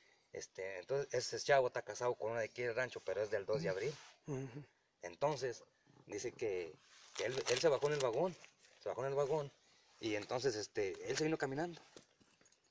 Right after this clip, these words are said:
Speaker 1: Entonces, este, que se le atraviesa a una señora, y, y él se hacía así para este lado, para pasar, y se le atravesaba, y nunca lo dejó pasar. No, pues, ¿qué, qué hizo? Se regresó.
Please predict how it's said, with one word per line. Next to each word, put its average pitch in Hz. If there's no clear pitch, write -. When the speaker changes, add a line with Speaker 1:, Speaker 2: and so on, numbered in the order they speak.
Speaker 1:
Entonces, 127
este, -
que 107
se 101
le 98
atraviesa 85
a -
una 101
señora, 98
y, 101
y 92
él 113
se 127
hacía 123
así 135
para 117
este 127
lado, 127
para 101
pasar, 123
y 104
se -
le 92
atravesaba, 104
y 90
nunca 87
lo 135
dejó 131
pasar. 120
No, 82
pues, -
¿qué, 120
qué 139
hizo? 147
Se 98
regresó. 90